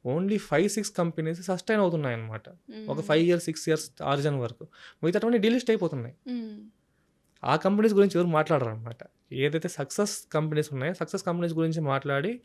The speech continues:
Speaker 1: ఇదే ఇండియన్ మార్కెట్, ఇదే స్టాక్ మార్కెట్ అని ఫీల్ అవుతూ ఉంటారు.
Speaker 2: అవును.
Speaker 1: So,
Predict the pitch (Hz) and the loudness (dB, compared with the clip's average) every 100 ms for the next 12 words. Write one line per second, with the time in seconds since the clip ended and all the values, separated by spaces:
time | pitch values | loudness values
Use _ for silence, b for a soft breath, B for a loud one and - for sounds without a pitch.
0 | B B B 147 180 233 208 208 190 170 | B B B 4 8 10 10 6 4 2
1 | 165 160 208 196 160 160 190 190 180 - | 2 0 0 0 0 2 4 4 2 0
2 | 156 156 165 147 139 135 160 196 180 139 | 2 2 2 0 -2 -2 -2 2 2 2
3 | 131 117 107 104 - 214 196 196 B B | 0 -4 -6 -12 -14 -14 -14 -18 B B
4 | B B - | B B -6